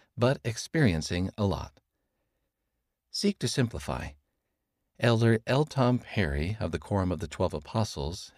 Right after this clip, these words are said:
in the Liahona November two thousand eight said, "In our search to obtain relief from the stresses of life, may we earnestly seek ways to simplify our lives. May we comply with the inspired counsel and direction the Lord has given us in the great plan of happiness."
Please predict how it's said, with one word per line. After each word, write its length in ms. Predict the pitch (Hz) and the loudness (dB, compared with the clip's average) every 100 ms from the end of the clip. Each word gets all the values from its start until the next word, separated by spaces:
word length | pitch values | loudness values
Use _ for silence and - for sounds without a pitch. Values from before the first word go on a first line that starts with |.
| - | -8
in 260 | 92 87 85 | -4 -2 -2
the 80 | |
Liahona 580 | 85 98 98 87 117 110 | 0 2 2 2 4 4
November 360 | 92 87 95 87 | 2 0 -2 -2
two 160 | - | -6
thousand 420 | 95 87 82 78 - | -4 -4 -4 -6 -4
eight 260 | 113 80 - | -4 -4 -8
said, 300 | - 71 73 - _ _ _ _ _ | -8 -6 -6 -12 _ _ _ _ _
"In 160 | 107 110 | 2 6
our 100 | 110 | 4
search 380 | - 165 175 - | 4 2 2 2
to 140 | 120 | 4
obtain 360 | 104 - 107 104 | 4 4 2 4
relief 320 | 92 95 107 | 4 2 0
from 160 | 107 | 0
the 80 | 85 | -2
stresses 420 | - 104 92 95 | -2 -2 -2 -4
of 140 | 82 78 | -6 -2
life, 340 | 80 78 - _ _ _ _ _ - | -2 -2 -6 _ _ _ _ _ 2
may 180 | 110 | 4
we 200 | 113 117 - | 6 4 4
earnestly 460 | 143 175 - 123 | 2 2 0 0
seek 360 | 113 113 110 - | 0 2 0 2
ways 280 | 90 87 - | 0 0 -4
to 100 | 98 | -8
simplify 680 | - 131 123 73 69 67 | -2 0 0 -4 -2 -4
our 120 | 64 67 | -2 -2
lives. 480 | 65 69 58 - - _ _ _ _ _ _ _ - | -4 -6 -10 -14 -18 _ _ _ _ _ _ _ 0
May 140 | 98 | 2
we 140 | 101 | 4
comply 440 | 101 101 95 117 135 | 2 0 0 2 2
with 200 | 123 104 | 2 2
the 80 | 92 | 2
inspired 500 | 82 - 98 98 - | 0 -2 -2 -2 -2
counsel 500 | - 90 - 73 71 | -2 -2 -2 -4 -2
and 120 | 71 | -2
direction 480 | 78 95 92 95 78 | 0 -2 -2 -4 -2
the 80 | |
Lord 240 | 78 87 90 | 0 0 0
has 120 | 90 | -4
given 240 | - 101 | -4 -2
us 220 | 76 69 76 | -2 -2 -4
in 80 | |
the 80 | 73 | -6
great 400 | 71 - 90 117 | -6 -4 -2 -2
plan 260 | - 87 90 | -4 -2 -2
of 120 | 87 | -2
happiness." 580 | 78 69 64 107 - | -6 -6 -8 -10 -12